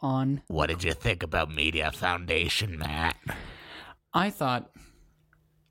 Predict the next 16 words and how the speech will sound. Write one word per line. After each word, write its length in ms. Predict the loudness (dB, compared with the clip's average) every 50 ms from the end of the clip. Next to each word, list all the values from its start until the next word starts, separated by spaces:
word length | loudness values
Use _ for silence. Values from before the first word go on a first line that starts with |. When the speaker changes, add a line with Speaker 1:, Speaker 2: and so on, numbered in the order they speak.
| _ _ _ _ _ -2
Speaker 1:
it 80 | 0 2
was 140 | 2 2 0
a 40 | -2
very 300 | -2 0 0 2 2 0
good 240 | 0 0 0 0 0
experience. 800 | 0 0 -2 -4 -2 0 0 2 2 2 2 2 0 -2 -4 -6 _ _ _ _ _ _ _ _ _ _ _ _ -20 -20 _ _ 0
I 80 | 0
had 180 | 2 2 2 2
a 60 | 2
lot 180 | 4 4 2 2
of 60 | 0
fun. 380 | 0 0 2 2 2 2 0 -4 _ _ _ -20 -20 -20 -20 -20 -20 -20 _ -8
My 340 | -4 0 0 2 2 0 0 -2
original, 680 | 0 2 2 2 2 2 2 2 2 2 0 0 -4 _ _ -20 -20 -20 -20 -20 -20 -20 -20 _ _ -2 0
uh, 380 | 0 2 2 2 2 0 0 -2 -4 _ _ _ _ -20 -20 -20 _ -18
thought 480 | -16 -8 -2 0 0 0 0 -2 -6